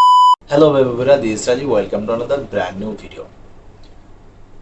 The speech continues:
অপু বিশ্বাস একটু হেলদি, এটা আমরা সবাই জানি। তবে অপু বিশ্বাস এবার একটা বিস্ফোরক কিন্তু একটা মন্তব্য করে ফেলছে। দেখুন, অপু বিশ্বাসের এখন বর্তমান যে ফিজিক্যাল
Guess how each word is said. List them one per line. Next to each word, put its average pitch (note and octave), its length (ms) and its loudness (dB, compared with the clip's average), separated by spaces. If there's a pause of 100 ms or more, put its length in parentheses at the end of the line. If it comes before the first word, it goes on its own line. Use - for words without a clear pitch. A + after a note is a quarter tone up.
(160)
অপু G3 240 0
বিশ্বাস G3+ 420 2
একটু G3 200 -2
হেলদি, C3 480 4
এটা A#2 140 2
আমরা A#2 180 -2
সবাই A#2 320 0
জানি। G#2+ 260 -6 (680)
তবে F3 520 6
অপু D#3+ 260 0
বিশ্বাস C#3+ 320 -4
এবার B2+ 200 4
একটা A#2 200 0 (100)
বিস্ফোরক A2+ 540 -2
কিন্তু A#2+ 220 -4
একটা A2 180 -2
মন্তব্য A2 480 -6
করে G#2 320 0 (520)
ফেলছে। - 320 0 (360)
দেখুন, C#3 240 0 (680)
অপু G3+ 260 2
বিশ্বাসের G3 560 0
এখন D#3 260 0
বর্তমান C#3+ 520 -2
যে B2 260 -2
ফিজিক্যাল B2+ 640 0